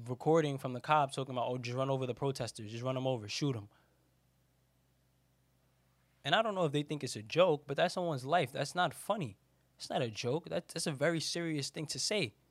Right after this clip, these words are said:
saying, "Oh, don't say that over the air." Well, it's out now. And then nobody's gonna release a statement talking about, "Oh, what's, what's going on with that?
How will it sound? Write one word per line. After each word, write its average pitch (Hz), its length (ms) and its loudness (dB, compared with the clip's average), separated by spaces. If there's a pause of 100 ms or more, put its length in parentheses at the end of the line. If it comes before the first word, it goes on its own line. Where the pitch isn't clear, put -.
(280)
saying, 123 300 -2
"Oh, 120 100 2
don't 123 140 0
say 131 140 2
that 120 100 0
over 117 180 -4
the 117 220 -6
air." 110 220 -8 (140)
Well, 143 160 4
it's 147 100 -2
out 160 220 4
now. 139 320 2 (1080)
And 131 140 -4
then 127 80 -4
nobody's 165 360 4
gonna 143 160 0
release 139 220 -2
a 113 60 -6
statement 127 400 -6
talking 127 240 0
about, 113 300 -6 (100)
"Oh, 120 320 -2 (600)
what's, 131 220 -2
what's 123 160 -2
going 131 240 0
on 180 100 0
with 135 100 0
that? 110 200 -2